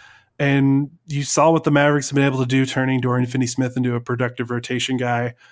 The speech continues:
And you wonder if Jackson, who is kind of a similar, somewhat similar frame, you know, maybe not as long, a little bit thicker, but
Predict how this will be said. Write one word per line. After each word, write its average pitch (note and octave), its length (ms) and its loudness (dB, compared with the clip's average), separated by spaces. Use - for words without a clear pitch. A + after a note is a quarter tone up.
And C3+ 100 -4
you C#3+ 100 2
wonder C3 800 2
if B2+ 140 -8
Jackson, C3+ 500 0
who B2 160 0
is A#2+ 120 -2
kind D#3 280 0
of C#3+ 80 0
a C3+ 80 0
similar, C3 560 0
somewhat D3 400 2
similar B2 420 -2
frame, B2+ 560 -6
you B2 100 -12
know, A#2+ 180 -12
maybe B2 420 -12
not C3+ 160 2
as A#2+ 140 -2
long, B2+ 320 2
a B2 80 -2
little A#2 140 -2
bit A#2+ 180 -6
thicker, B2 320 -2
but A#2 300 -8